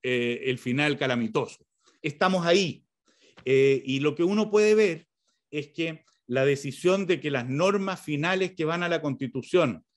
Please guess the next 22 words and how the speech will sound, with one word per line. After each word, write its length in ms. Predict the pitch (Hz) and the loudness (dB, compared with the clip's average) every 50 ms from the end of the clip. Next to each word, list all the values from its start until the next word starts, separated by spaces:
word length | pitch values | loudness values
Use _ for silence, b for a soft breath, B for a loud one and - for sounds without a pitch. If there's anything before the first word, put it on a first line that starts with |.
| _ _ _ _ | _ _ _ _
se 180 | - - 139 135 | -6 0 2 2
decidan 520 | 135 135 135 - 151 175 180 175 165 - | 2 2 0 0 -2 -2 0 -2 -2 -2
por 120 | - 147 143 | -2 -2 0
la 60 | 135 | 2
votación 480 | 131 127 - 123 - - 165 165 156 | 0 0 -2 -4 -6 -4 -6 -4 0
de 100 | 139 143 | 2 2
dos 320 | 131 156 196 185 - - - | 2 2 0 0 -2 -2 2
tercios 400 | 202 214 220 214 220 - 220 170 | 4 4 4 2 0 -4 -4 -2
de 80 | 180 | -2
los 160 | 170 160 151 143 | -2 -4 -4 -4
miembros 380 | 147 170 180 175 165 180 165 | -4 -4 -4 -4 -4 -4 -2
de 80 | 170 165 | -2 -2
la 80 | 165 | -2
Asamblea, 600 | 156 - 160 160 147 131 117 110 107 107 120 131 - _ _ _ _ _ _ b b b b b b b b b b - | -2 -4 -6 -6 -4 -2 -2 -2 -2 -2 -4 -8 -12 _ _ _ _ _ _ b b b b b b b b b b -2
eh, 300 | 127 131 135 131 143 143 | 2 4 4 4 2 0
va 280 | 123 123 113 165 170 165 | -4 -6 -2 -2 -2 -2
generando 680 | - 175 170 160 151 151 160 170 170 156 170 170 175 | -2 -4 -2 -2 0 0 0 -2 -2 -2 -2 -4 -4
una 300 | - 151 151 151 156 147 | -2 -4 -2 0 0 0
moderación 1000 | 143 156 170 170 175 160 147 139 - - - 170 165 175 190 208 233 240 - _ _ _ _ _ _ _ | 0 0 2 2 2 0 0 -2 -4 -4 -2 -2 -2 -2 -2 -4 -6 -6 -8 _ _ _ _ _ _ _
en 160 | - 139 156 | -4 -4 -2
el 80 | 151 143 | -2 -2
resultado 880 | 127 139 131 - 143 127 117 - - 156 160 170 180 190 196 202 - | -4 -4 -4 -4 -6 -8 -6 -4 -2 0 2 2 2 0 0 -4 -6